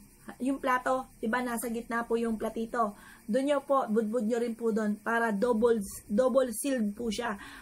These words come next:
Malayo po kayo sa anumang mga kapahamakan. Yan po ay kahit anong mga suliranin na inyong pagdadaanan,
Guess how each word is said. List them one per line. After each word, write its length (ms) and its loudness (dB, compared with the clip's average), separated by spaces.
Malayo 480 0
po 160 2
kayo 320 0
sa 160 -6
anumang 320 2
mga 320 -4
kapahamakan. 720 -2
Yan 160 -4
po 80 -2
ay 160 0
kahit 240 -6
anong 240 -2
mga 240 -2
suliranin 560 -4
na 80 -4
inyong 240 -2
pagdadaanan, 880 -2